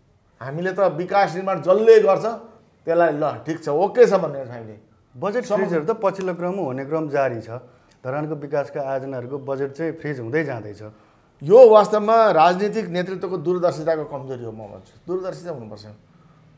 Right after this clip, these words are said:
Speaker 1: किन नगर्ने? कर्मचारीलाई के छ त? भोलि अख्तियारले बोलाउँछ, ऊ किन अख्तियार लाउँछ?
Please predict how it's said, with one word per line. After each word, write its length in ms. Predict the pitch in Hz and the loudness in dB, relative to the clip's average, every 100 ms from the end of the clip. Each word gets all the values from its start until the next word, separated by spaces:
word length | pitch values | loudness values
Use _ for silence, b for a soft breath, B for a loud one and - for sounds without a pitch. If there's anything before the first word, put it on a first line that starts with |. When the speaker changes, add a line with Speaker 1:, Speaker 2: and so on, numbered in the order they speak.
| _ _ _ - | _ _ _ -8
Speaker 1:
किन 120 | 262 | -4
नगर्ने? 400 | 226 156 131 123 | -2 -2 -4 -8
कर्मचारीलाई 680 | 120 - 196 226 220 220 220 | -8 -2 -2 0 -2 -2 -4
के 180 | 233 | -4
छ 80 | 220 | -6
त? 140 | 165 170 | -4 -4
भोलि 300 | 170 170 214 | -2 2 4
अख्तियारले 340 | 208 196 202 | 4 0 -2
बोलाउँछ, 280 | 185 190 190 | -2 -2 -4
ऊ 80 | 190 | -8
किन 140 | 214 | -6
अख्तियार 380 | 220 151 165 151 | -4 -2 -2 -4
लाउँछ? 260 | 127 131 | -6 -10